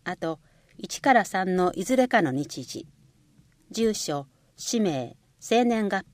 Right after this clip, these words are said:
日、電話番号、返信用はがきにも、住所、氏名を書いて、十一月二十一日火曜日必着でお出しください。宛先は、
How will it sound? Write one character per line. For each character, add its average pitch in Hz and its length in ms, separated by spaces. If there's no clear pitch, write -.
日、 127 160
電 233 200
話 247 100
番 214 280
号、 120 340
返 262 160
信 254 240
用 240 160
は 220 140
が 214 100
き 160 160
に 147 140
も、 131 180
住 226 240
所、 139 320
氏 - 240
名 254 280
を 127 140
書 165 60
い 156 140
て、 - 240
十 240 260
一 247 220
月 214 240
二 247 140
十 202 240
一 156 240
日 170 420
火 - 160
曜 262 240
日 113 100
必 - 180
着 220 240
で 208 120
お 151 80
出 151 100
し - 120
く - 80
だ 147 120
さ - 180
い。 143 120
宛 - 220
先 190 340
は、 160 160